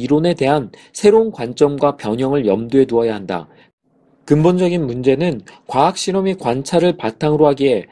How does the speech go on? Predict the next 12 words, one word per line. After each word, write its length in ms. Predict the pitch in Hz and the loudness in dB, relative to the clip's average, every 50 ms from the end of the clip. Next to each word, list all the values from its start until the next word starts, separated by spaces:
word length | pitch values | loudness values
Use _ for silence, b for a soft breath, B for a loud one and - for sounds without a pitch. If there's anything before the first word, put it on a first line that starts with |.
| b b b b | b b b b
백투더퓨처의 1120 | - 214 220 - - 262 233 247 226 - - 208 190 - - 196 185 185 190 190 165 110 - b b b | 2 2 2 2 -2 2 2 2 2 2 -8 -10 -8 0 2 2 4 4 4 2 0 0 -2 b b b
엠 240 | - 98 113 131 160 | 0 0 2 4 2
에프 160 | 175 170 170 | 0 0 0
브라운 320 | - 135 147 156 160 160 | 2 4 4 4 4 0
박사가 580 | 151 139 120 - - 135 131 170 175 175 123 - b b b | -2 -4 -4 -2 -2 -2 2 2 0 0 0 -8 b b b
시간 460 | b - - - 202 220 220 202 185 | b -2 0 4 4 4 4 4 2
여행을 360 | 151 147 160 165 165 170 156 135 | 2 2 0 0 0 -2 0 4
위한 300 | 143 147 147 135 120 110 | 4 2 2 2 -4 -4
유량 320 | 113 127 147 156 156 160 | 2 4 4 4 2 0
축전기를 540 | 156 - - _ - 185 180 170 175 170 160 | -6 -10 -4 _ 0 0 0 0 0 -2 -2
발견하기 580 | 160 - 113 117 123 117 143 143 143 139 135 | -2 -2 -4 -2 2 2 2 2 2 -2 -4
전까지는 720 | 131 - 120 110 113 - 139 139 117 117 139 170 156 113 | -6 -8 -8 -8 -2 -2 -2 -2 0 -2 -2 -2 -2 -2